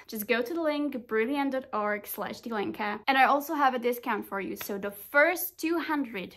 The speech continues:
who are gonna go to the link brilliant dot org slash dilenka are gonna get twenty percent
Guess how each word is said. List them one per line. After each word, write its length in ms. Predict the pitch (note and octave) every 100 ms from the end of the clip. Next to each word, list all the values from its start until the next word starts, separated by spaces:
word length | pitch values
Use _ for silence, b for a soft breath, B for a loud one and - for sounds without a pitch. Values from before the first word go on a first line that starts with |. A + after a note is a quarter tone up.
| -
who 80 |
are 100 | B3+
gonna 320 | A#3 B3 B3 B3
go 340 | B3 B3 G#3
to 140 | G#3
the 140 | A#3+ A3+
link 360 | A3 G#3+ G3+ - - b b _
brilliant 440 | - C4 E4+ E4+ E4
dot 160 | E4+ -
org 240 | A#3+ A3+
slash 360 | - A#3+ A3 B3
dilenka 520 | C4+ A3+ G#3+ A3+ -
are 160 | G3+
gonna 280 | F#3+ A3+ A3
get 200 | A3 G3+
twenty 280 | - B3 C#4+
percent 560 | C#4+ C4 - G#3+ G3+